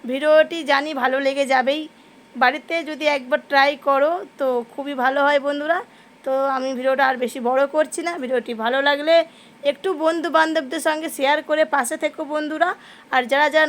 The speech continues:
নতুন নতুন বন্ধুরা আমার ভিডিওটি দেখছো, প্লিজ একটু চ্যানেলটিকে সাবস্ক্রাইব করে নোটিফিকেশনটা all করে রেখো। আর আমার নতুন এবং পুরনো বন্ধুদেরকে অনেক অনেক ভালোবাসা, অনেক অনেক সবাইকে ভালোবাসা বন্ধুরা।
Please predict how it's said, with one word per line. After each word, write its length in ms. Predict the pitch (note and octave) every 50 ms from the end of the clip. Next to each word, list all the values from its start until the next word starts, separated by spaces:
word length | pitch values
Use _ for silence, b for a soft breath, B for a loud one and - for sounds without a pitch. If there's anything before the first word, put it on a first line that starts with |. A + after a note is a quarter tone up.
| C#4+
নতুন 200 | C4+ A#3 D#4 D#4
নতুন 280 | D#4+ D#4+ D#4 - E4 D#4+ C#4+
বন্ধুরা 380 | A#3+ C#4 C#4 C#4 C#4 C#4+ C#4+ D4 C#4+ C#4
আমার 140 | C#4 C4+
ভিডিওটি 380 | A#3+ A#3+ A#3 C4 C4+ C#4 D4 C#4+
দেখছো, 480 | A3+ G#3+ C4+ C#4 C#4+ C#4+ - - - F#4 F#4 - -
প্লিজ 240 | C4 C#4 D4+ D#4+ D#4 - B B B B B B B B B B
একটু 260 | C#4 C4 - - D#4 D4+
চ্যানেলটিকে 560 | - D#4 C4+ C4+ C4+ C#4 A#3 B3 C4+ A#3 D4+ D4
সাবস্ক্রাইব 540 | - C#4 C4+ B3+ - - - D4+ D#4 D4+ D4 -
করে 100 | - D#4+ D#4
নোটিফিকেশনটা 520 | D4+ C#4 C#4 C4 C4+ C#4+ C#4+ C#4+ C#4 C#4+ C4 B3+
all 120 | C4 C4+ C#4
করে 200 | C#4 - D4 D4+ C#4+
রেখো। 280 | C#4+ C#4+ - F4 F#4+ G4 - B B B B B B -
আর 180 | - B3+ B3 B3+
আমার 340 | B3+ B3+ B3+ C4 C#4+ D4 D4 C#4 C#4+ C#4 C4 C4+
নতুন 360 | C4+ C4+ C#4 - - E4+ F4 E4+
এবং 180 | D#4 D4 C#4+ C#4 C4+ A#3+ -
পুরনো 300 | C#4+ C#4+ C#4+ D4+ D#4+ E4
বন্ধুদেরকে 560 | D4+ D4 D4 D4 C#4+ C#4+ C#4+ D4 C#4+ - D#4+ D#4
অনেক 280 | C#4+ C#4 C4+ C4+ C4+ C4 -
অনেক 200 | D4 D#4+ F4 D#4 - -
ভালোবাসা, 580 | B3 A3+ A#3+ C4 C4+ C4+ C4+ B3 - C#4+ C#4+ D4 D4 D4 B B B B B B B B -
অনেক 200 | C#4 D4+ E4 E4 E4
অনেক 180 | D4+ D4 D4 C#4+
সবাইকে 580 | - - C4+ B3 A#3+ A#3 C#4 E4 F4 - - E4
ভালোবাসা 420 | C4 B3+ B3 B3 B3+ A#3+ G#3+ C4 B3+
বন্ধুরা। 380 | A#3+ B3 B3 B3 B3 C4+ D#4